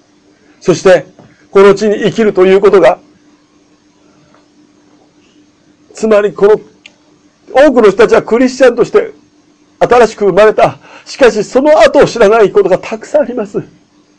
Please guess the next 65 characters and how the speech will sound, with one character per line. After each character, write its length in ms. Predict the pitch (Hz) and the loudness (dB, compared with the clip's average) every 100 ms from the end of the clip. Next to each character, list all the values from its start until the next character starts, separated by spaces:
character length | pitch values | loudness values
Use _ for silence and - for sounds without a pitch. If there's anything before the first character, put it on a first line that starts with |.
| _ _ _ _ _ _ _ - - | _ _ _ _ _ _ _ -20 -20
普 140 | - - | -20 -14
通 240 | - 247 | -4 0
の 160 | 254 247 | 2 0
人 160 | 220 | 0
よ 120 | 294 285 | -2 0
り 80 | |
も 200 | 254 214 | 2 2
運 180 | 233 262 | 2 2
が 120 | 269 | 2
良 180 | 220 214 | 2 0
く、 180 | 214 - _ _ | -2 -18 _ _
普 100 | - | -20
通 280 | - 196 208 | -8 0 0
の 120 | 233 | 2
人 160 | 220 269 | -2 0
よ 140 | 269 | -2
り 80 | 269 | 0
も 100 | 208 | 0
心 300 | 196 190 214 | 0 0 -2
地 120 | 208 | 0
よ 140 | 262 247 | -2 -2
く、 180 | 196 - _ _ | -6 -14 _ _
普 100 | - | -18
通 260 | - 269 269 | -6 -4 -2
の 140 | 277 | -4
人 200 | - 302 | -4 -4
よ 100 | 285 | 0
り 80 | 240 | 0
も 240 | 226 185 - _ _ _ _ _ _ _ | 0 -2 -2 _ _ _ _ _ _ _
ち 80 | - | -6
ょ 120 | 302 | -6
っ 40 | |
と 400 | - 254 90 - _ _ _ _ | 0 0 0 -6 _ _ _ _
い 340 | - 190 208 208 | -8 -4 -4 -4
い 20 | |
こ 120 | 202 | -2
と 120 | 170 | 0
が 140 | 190 - | 0 0
で 120 | 165 | 0
き、 220 | 170 180 | -4 -12
ち 160 | - 269 | -4 -4
ょ 60 | |
っ 80 | 285 - | -2 0
と 380 | 247 - - _ - | 2 2 -4 _ -4
こ-、 140 | 214 - _ | -4 -4 _
清 260 | - 214 214 | -6 0 2
い 60 | 233 | 4
よ 140 | 196 | 2
う 20 | |
な 160 | 202 208 | 2 0
感 200 | 196 202 | 0 0
じ 120 | 185 | -4
に 80 | 226 | -2
な 80 | 233 | 0
る 80 | |
人 160 | 208 240 | 0 0
で 80 | 202 | 2
は 120 | 190 | 2
な 180 | 208 262 | 0 -2
い 60 | |
と 140 | - 170 | -2 -6
い 100 | 185 | -8
う 60 | |
こ 120 | 180 156 | -10 -14
と。 260 | - - | -16 -20